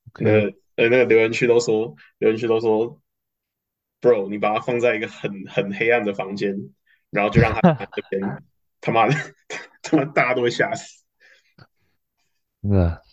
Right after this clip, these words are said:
Speaker 1: 对，
Speaker 2: 真的是超可怕。
Speaker 1: 真的尾随你就直接想，哦。
Speaker 2: 好，你是，
Speaker 1: 哦，我看到了，
Speaker 2: 你是
Speaker 1: 好，好扯哦。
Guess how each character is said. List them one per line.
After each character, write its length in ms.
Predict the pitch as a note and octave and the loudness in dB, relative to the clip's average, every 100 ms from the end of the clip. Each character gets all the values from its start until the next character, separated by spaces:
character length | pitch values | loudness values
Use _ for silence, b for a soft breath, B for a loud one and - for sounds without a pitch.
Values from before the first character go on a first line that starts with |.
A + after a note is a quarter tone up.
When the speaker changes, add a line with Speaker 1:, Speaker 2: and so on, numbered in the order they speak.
| _ _ _ | _ _ _
Speaker 1:
对， 320 | G#2+ F2+ F2 | 0 0 -2
Speaker 2:
真 140 | - G#2+ | -8 -10
的 80 | G#2 | -2
是 80 | |
超 60 | G#2+ | 4
可 60 | G2+ | 4
怕。 80 | G2+ | 4
Speaker 1:
真 100 | G#2+ | -2
的 200 | - - _ _ _ _ _ - | -10 -20 _ _ _ _ _ 2
尾 180 | G#2+ G2 | 4 4
随 260 | - G#2+ | 4 4
你 220 | A#2+ A#2 G2 | 6 4 4
就 180 | A2 | 4
直 80 | G2+ | 2
接 480 | F#2+ F#2+ F#2+ G2+ A2 B2+ _ _ _ _ _ _ - | 2 2 2 2 -2 -8 _ _ _ _ _ _ -14
想， 200 | - A2+ | -6 -6
哦。 440 | D#3 - D3 C#3 D#3+ - _ _ _ _ _ _ _ _ _ _ _ _ _ _ _ _ _ _ _ _ _ _ _ - | -4 -4 -2 -4 -6 -20 _ _ _ _ _ _ _ _ _ _ _ _ _ _ _ _ _ _ _ _ _ _ _ -6
Speaker 2:
好， 200 | G#2 G#2 | -2 2
你 80 | |
是， 80 | D3+ | 6
Speaker 1:
哦， 100 | E3 | 8
我 120 | D3 B2 | 6 6
看 160 | F3 | 4
到 200 | E3+ F3 | 8 8
了， 200 | C#3+ A#2 | 10 8
Speaker 2:
你 40 | G2 | 6
是 60 | |
Speaker 1:
好， 140 | D3+ D3 | 4 4
好 180 | C#3 | 4
扯 260 | G3+ - E3 | 2 4 6
哦。 340 | B2+ G#2+ - | 8 6 2